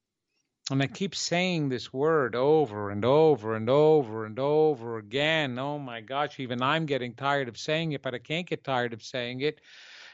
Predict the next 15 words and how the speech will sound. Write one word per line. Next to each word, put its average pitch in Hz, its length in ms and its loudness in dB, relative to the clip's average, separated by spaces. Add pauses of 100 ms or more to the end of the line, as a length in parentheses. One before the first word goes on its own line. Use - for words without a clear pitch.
(240)
because 147 720 2
it's 170 400 -2
the 170 120 -6
most 147 440 -2
powerful 170 760 2
word 143 560 2 (120)
in 143 380 -2
the 151 160 0
English 135 600 0
language. 165 880 -4
It 165 200 -6
really, 139 540 2
truly 139 680 -2
is. 165 720 2 (840)
There 147 220 4